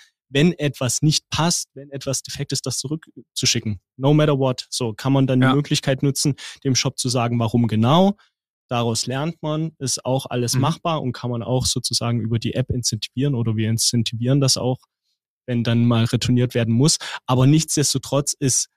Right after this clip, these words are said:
Speaker 1: das Thema Retouren per se in der jetzigen Ausgestaltung ein Bug für uns.
Speaker 2: Mhm.
Speaker 1: Wir haben gesagt, okay, das, den muss man irgendwie lösen.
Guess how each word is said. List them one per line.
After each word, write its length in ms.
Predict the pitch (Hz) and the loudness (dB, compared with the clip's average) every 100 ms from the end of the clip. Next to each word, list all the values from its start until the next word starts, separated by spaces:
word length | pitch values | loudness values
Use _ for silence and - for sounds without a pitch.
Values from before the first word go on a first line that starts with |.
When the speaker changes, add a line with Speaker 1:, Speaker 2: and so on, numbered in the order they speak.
| - | -6
Speaker 1:
das 160 | 123 - | -4 -2
Thema 260 | - 135 | 2 2
Retouren 460 | 127 120 - 147 143 | 2 -2 0 2 2
per 160 | - 113 | 0 -2
se 240 | 131 156 | 0 0
in 160 | - 123 | 0 0
der 100 | 117 | 2
jetzigen 460 | 123 - 127 123 - _ | 2 0 0 0 -2 _
Ausgestaltung 720 | 131 - - 113 113 117 113 _ - | -2 0 -2 -4 -4 -4 -4 _ -20
ein 120 | 107 | -14
Bug 200 | - 101 - - _ _ _ - | -6 -6 -6 -12 _ _ _ -4
für 100 | 123 | -2
uns. 320 | 92 101 - - | 0 0 -2 -4
Speaker 2:
Mhm. 280 | 123 113 120 | -4 -2 -2
Speaker 1:
Wir 80 | 113 | 0
haben 140 | 120 123 | 0 0
gesagt, 280 | 113 104 | 0 -4
okay, 400 | 117 - 123 120 113 | -4 0 2 2 2
das, 160 | 123 - _ 127 - | -4 -4 _ -20 -10
den 440 | 131 117 135 143 139 | -8 0 4 6 6
muss 280 | 156 156 160 | 4 4 0
man 180 | 135 | -2
irgendwie 320 | 123 127 123 120 | -4 -6 -2 0
lösen. 480 | 117 147 156 156 | 2 2 2 0